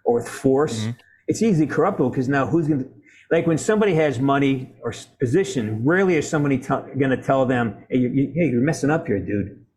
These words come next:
Speaker 1: You know, 'cause people
Speaker 2: Mm-hmm.
Speaker 1: want something. So you, you create deities. People, like, if you want something, "Oh yeah, you're great. Yeah, don't, take that drug. Take that drug. No, those drugs aren't gonna hurt you."
Speaker 2: <laughs>
Speaker 1: You know, that be,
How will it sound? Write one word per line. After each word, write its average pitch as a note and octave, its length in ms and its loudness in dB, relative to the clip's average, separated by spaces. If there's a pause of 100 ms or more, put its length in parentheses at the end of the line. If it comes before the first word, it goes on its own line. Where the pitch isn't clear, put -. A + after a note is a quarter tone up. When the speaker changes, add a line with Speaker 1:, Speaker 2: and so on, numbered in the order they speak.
(140)
Speaker 1:
You A2+ 120 -6
know, A#2 180 -4 (240)
'cause - 120 -6
people F3 260 0
Speaker 2:
Mm-hmm. D3 80 4
Speaker 1:
want F3+ 180 2
something. A2 220 -2
So C#3+ 160 0
you, C#3 460 0 (180)
you D3 140 2
create D3+ 520 0
deities. C#3+ 720 -2
People, D3 300 0
like, B2+ 180 2
if - 140 -10
you C3+ 100 4
want F3 240 2
something, C3+ 440 -2 (100)
"Oh G3+ 80 2
yeah, G#3 260 2
you're F#3 200 2 (160)
great. G#3 320 0
Yeah, A3+ 200 0
don't, G3 200 -4 (160)
take D4 200 -2
that B3 220 0
drug. D3+ 440 0
Take F4 200 0
that A3 220 0
drug. C#3 280 0
No, A#3+ 140 0
those B3 180 0
drugs A#3 200 2
aren't E3+ 120 2
gonna C#3 140 2
hurt C3 280 2
you." B2+ 120 2
Speaker 2:
<laughs> - 60 -18 (240)
Speaker 1:
You G#3 100 2
know, E3+ 120 2
that C4+ 180 0
be, G#3 300 0